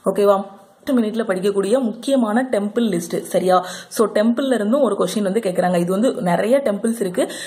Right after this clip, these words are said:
நான் exam ஓரியன்டடா ரொம்ப ரொம்ப முக்கியமான temples மட்டும் தான் select பண்ணிருக்கேன். ஓகேவா? கேதார்நாத் temple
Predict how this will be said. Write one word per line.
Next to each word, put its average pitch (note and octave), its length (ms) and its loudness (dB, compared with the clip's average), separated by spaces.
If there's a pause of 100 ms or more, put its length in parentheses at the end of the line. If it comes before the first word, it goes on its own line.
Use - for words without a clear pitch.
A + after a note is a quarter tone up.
(120)
நான் G3 200 2
exam F#3 440 0
ஓரியன்டடா G#3+ 400 0
ரொம்ப G#3 260 2
ரொம்ப G#3 180 2
முக்கியமான A#3+ 560 0
temples G3+ 380 -2
மட்டும் F#3 260 0
தான் B3 60 -6
select F3+ 260 -2
பண்ணிருக்கேன். F3 420 -2
ஓகேவா? F#3 380 2 (500)
கேதார்நாத் A#3+ 540 2
temple G3 340 0